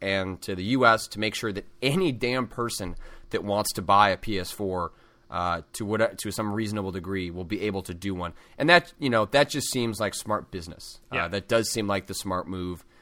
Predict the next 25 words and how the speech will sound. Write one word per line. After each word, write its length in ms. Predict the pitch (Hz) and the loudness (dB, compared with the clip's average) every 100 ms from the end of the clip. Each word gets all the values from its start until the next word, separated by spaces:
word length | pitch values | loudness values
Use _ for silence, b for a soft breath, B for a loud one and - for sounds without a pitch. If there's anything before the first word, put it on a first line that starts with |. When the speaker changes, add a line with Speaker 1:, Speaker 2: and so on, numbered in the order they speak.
| b b | b b
Speaker 1:
Um, 260 | 85 85 87 | -4 -4 -4
of 80 | 95 | -6
course, 240 | - 113 113 | -4 -2 -2
I 80 | |
say 180 | 101 113 | 0 0
that 160 | 104 98 | 2 0
as 120 | 90 | 0
someone 300 | - 95 92 | -4 -4 -4
in 160 | 127 180 | 2 4
the 80 | 139 | 6
West 480 | 113 110 - - - | 6 4 2 -6 -2
that 280 | 107 107 - | 2 2 4
<laughs> 40 | - | 6
Speaker 2:
Right. 220 | 110 90 - | 6 2 6
Speaker 1:
is, 220 | 247 180 - B 196 | 6 6 2 B 0
is 100 | 185 | 2
going 220 | 160 156 147 | 8 8 8
to 20 | |
be 80 | 139 | 6
getting 300 | 156 147 139 | 6 8 6
it, 240 | 127 131 | 4 2
uh, 240 | 123 117 120 | 2 4 4
in 140 | 120 | 0
November. 460 | 117 127 131 110 - b b | 2 4 4 2 -2 b b
But, 280 | 127 123 | 6 6